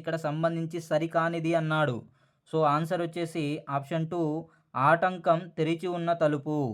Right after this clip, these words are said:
So అది సరికాని వాక్యం అన్నమాట. So నెక్స్ట్ సెకండ్ క్వశ్చన్ చూసుకున్నట్లయితే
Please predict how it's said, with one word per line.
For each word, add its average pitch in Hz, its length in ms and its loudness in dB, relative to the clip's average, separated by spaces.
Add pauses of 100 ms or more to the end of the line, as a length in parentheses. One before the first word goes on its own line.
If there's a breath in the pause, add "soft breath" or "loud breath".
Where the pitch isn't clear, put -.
(460)
So 165 80 -4 (160)
అది 165 180 0 (240)
సరికాని 156 460 0
వాక్యం 139 360 0
అన్నమాట. 110 300 -4 (440 soft breath)
So 160 80 -4 (120)
నెక్స్ట్ 156 280 -4 (2250)
సెకండ్ 165 320 2
క్వశ్చన్ 170 300 0
చూసుకున్నట్లయితే 156 680 2